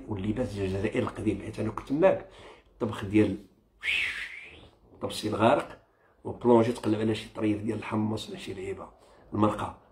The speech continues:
المرقة. سك، سك، سك. أرى المايو.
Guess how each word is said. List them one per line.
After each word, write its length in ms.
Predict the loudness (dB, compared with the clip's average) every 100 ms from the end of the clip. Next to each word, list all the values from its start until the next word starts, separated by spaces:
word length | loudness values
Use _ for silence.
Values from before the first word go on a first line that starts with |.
| -20 -20 -10
المرقة. 420 | -6 -6 -6 -10 -16 -20
سك، 180 | -20
سك، 280 | -20 -20 -20
سك. 300 | -20 -20 -20 -20 _ -20 -20 _ _ _ _ -10 -10 -12 -14 -10 -10 -8 4
أرى 140 | 6
المايو. 440 | 8 6 8 6